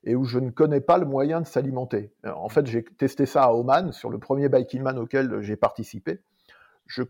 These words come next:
j'étais jamais allé à Oman et je savais pas comment j'allais pouvoir m'alimenter sur place. Et de ce que j'ai vu, les seuls moyens de s'alimenter, c'est soit des petites supérettes, mais qui sont fermées la nuit,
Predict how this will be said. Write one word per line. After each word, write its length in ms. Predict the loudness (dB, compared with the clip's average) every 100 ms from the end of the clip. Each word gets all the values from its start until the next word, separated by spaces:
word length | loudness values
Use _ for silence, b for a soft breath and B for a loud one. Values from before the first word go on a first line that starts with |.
| _ -6
j'étais 300 | -2 0 4
jamais 240 | 4 4
allé 140 | 4
à 100 | 4
Oman 320 | 2 2 2 0
et 60 |
je 100 | -4
savais 260 | -2 -2 2
pas 140 | 0
comment 300 | 4 4 4
j'allais 260 | 0 -2 -2
pouvoir 340 | -4 2 2
m'alimenter 560 | 2 -4 -4 -6 -4 -6
sur 220 | -6 -6
place. 340 | -6 -6 -10 _ b b b b
Et 80 | 0
de 120 | 2
ce 100 | 2
que 100 | 2
j'ai 160 | 4 4
vu, 200 | 4 4
les 100 | 2
seuls 200 | 2 2
moyens 360 | 2 0 -2 -6
de 60 |
s'alimenter, 560 | -6 -4 -2 0 0 0
c'est 200 | -4 -4
soit 200 | 4 4
des 100 | 4
petites 340 | 0 0 -2
supérettes, 480 | -6 2 6 6 2
mais 100 | -10
qui 140 | -14 -12
sont 140 | -8
fermées 280 | -2 -2 0
la 120 | -2
nuit, 220 | -2 -6